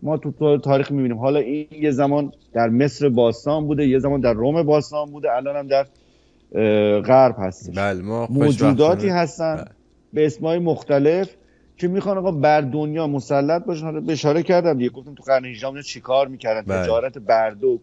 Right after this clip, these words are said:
Speaker 1: کشتار سرخپوستا و به هر قیمت. خب، ولی یک بحثی هستش. اگر ما خودمون جامعه‌مون باگ نداشته باشه، ما این موقع بشینیم واقعاً روی این صحبت کنیم.
Speaker 2: خب، همون دیگه. ببین، این
Speaker 1: چه
Speaker 2: باگه همون ناآگاهی و ن-،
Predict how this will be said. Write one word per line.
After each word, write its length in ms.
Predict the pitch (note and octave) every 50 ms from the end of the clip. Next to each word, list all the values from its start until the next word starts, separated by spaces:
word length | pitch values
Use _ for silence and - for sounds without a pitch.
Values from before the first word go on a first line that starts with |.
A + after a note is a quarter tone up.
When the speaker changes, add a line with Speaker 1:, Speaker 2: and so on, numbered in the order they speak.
| _ _ _ _ _ _ _ _ - _
Speaker 1:
کشتار 440 | - C3 C3 A2+ - C3+ C3+ C#3 C3+
سرخپوستا 600 | B2+ - B2 A2+ - - A2+ A2 - - C#3 C#3+
و 100 | C#3 A2+
به 80 | -
هر 160 | A#2+ B2+ C3
قیمت. 400 | B2+ A#2 A#2+ A#2 A2+ G#2 G#2+ G#2 - _ _ _ _ _ _ _ _ _ _ _ _ _ _ _ _
خب، 240 | _ - C3+ B2+ - - _ _ _ _ _ _ _ _ _ _ -
ولی 360 | B2+ D3+ F3+ G3 G3 F#3+ G3
یک 160 | G#3 G#3 G3+ G#3 - F#3 F3+
بحثی 380 | G3 G3 F#3 E3 - - G#2 F2+
هستش. 500 | E2 D#2+ - - - - - - _ _ _ _ _ _ _ _ _ _ _ _ _ _ _
اگر 280 | - D3+ E3+ F#3+ G3+ G3+
ما 160 | G3 F#3+ E3+
خودمون 520 | C#3 - - C#3 D3 C3+ D3 D#3 D#3 D3+ C3
جامعه‌مون 680 | - B2 A#2+ A2+ A2 A2 A2 A2+ A#2 B2+ C#3+ D3 B2+ F#2+
باگ 340 | F2+ G#2 A#2+ B2 B2 G#2+ A#2 A2
نداشته 520 | A2 A2 A#2 G2+ F#2+ F2+ - - - F2
باشه، 340 | D#2+ - F#2 - - - - _ _ _ _ _ _
ما 60 | - D3+
این 100 | E3+ F3+
موقع 160 | F3 F#3 F3+
بشینیم 260 | E3+ D3+ F#3 F3+ E3+
واقعاً 340 | D#3+ D3 C3+ D3+ D#3+ F3 D#3 D#3 F3+ _
روی 120 | B2+ C#3+
این 120 | D#3 D#3 C#3
صحبت 480 | - - B2 G#2+ F2+ - A2 B2 B2 -
کنیم. 220 | - G2+ F2+ G#2+
Speaker 2:
خب، 80 | F#2+ -
همون 340 | F#2+ A2+ A#2+ C#3 D#3 E3 D#3+
دیگه. 220 | D3 C3+ A2 G2
ببین، 280 | F#2 G#2+ A#2+ C3 C#3 A2+
این 120 | G#2 C#3+
Speaker 1:
چه 120 | C#3+ -
Speaker 2:
باگه 680 | - B2 A#2+ A2 G#2+ G#2 F2+ G#2 A2 A2+ A#2+ B2+ B2+ A#2+ A#2+
همون 240 | A#2+ B2 C3+ C#3 C3+
ناآگاهی 720 | A#2+ G#2+ F#2+ F#2+ G2 F#2+ E2+ G2 F#2+ F2+ F2+ G2 A2+ B2
و 160 | B2 A#2+ A#2+
ن-، 220 | A#2+ A2+ A2 -